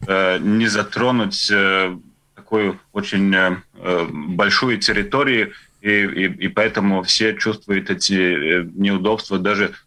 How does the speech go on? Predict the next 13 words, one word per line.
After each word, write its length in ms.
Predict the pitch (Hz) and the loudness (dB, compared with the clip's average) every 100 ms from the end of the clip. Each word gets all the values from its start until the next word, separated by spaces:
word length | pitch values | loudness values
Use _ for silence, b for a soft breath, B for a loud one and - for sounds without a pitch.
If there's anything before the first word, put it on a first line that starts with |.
| - | -6
очень 300 | 101 101 95 | -2 0 0
далеко 340 | 104 107 117 | 0 0 0
от 100 | 101 | -2
станции. 460 | - 113 123 117 98 | 0 0 0 0 -2
Например, 460 | 95 95 101 98 | -2 -2 0 0
теперь 360 | 95 90 101 98 | -4 -6 -2 0
вы, 300 | 92 92 95 | 0 0 0
если 380 | 101 92 - 90 | 0 -2 -2 -2
вы 100 | 92 | -2
едете 500 | 92 101 92 - 90 | 0 -2 -2 -8 -10
по 140 | - | -2
улице 300 | 101 92 - | 0 0 0
Лашплеша, 580 | 95 131 - 104 - | 0 0 -2 -2 -2